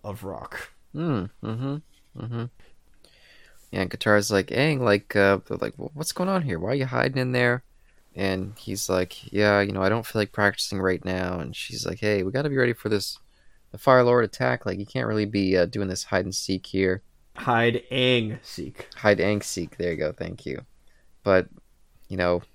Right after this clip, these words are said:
Speaker 2: Aang, he's been, he's been tired of playing this game. And he's like, "Who's really playing the game here, Katara?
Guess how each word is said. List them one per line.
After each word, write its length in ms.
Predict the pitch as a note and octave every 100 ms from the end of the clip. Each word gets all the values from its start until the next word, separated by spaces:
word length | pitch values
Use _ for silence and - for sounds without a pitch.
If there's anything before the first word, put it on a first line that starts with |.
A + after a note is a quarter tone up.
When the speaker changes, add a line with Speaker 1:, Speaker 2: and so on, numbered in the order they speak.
| - -
Speaker 2:
Aang, 220 | G#2 G#2+ G2+
he's 220 | C3 D3
been, 280 | C3+ G#2 G2
he's 180 | C3
been 140 | - G2+
tired 240 | G#2 G2
of 80 | F2
playing 180 | G2 F2+
this 160 | D#2+ -
game. 300 | - C2+ C#2+
And 60 |
he's 160 | C#2 -
like, 140 | F#2
"Who's 200 | B2 D3
really 120 | C3+ G#2+
playing 260 | G#2+ F#2+
the 80 | F2+
game 260 | - F2 G2
here, 140 | F2
Katara? 480 | - - F#2+ E2+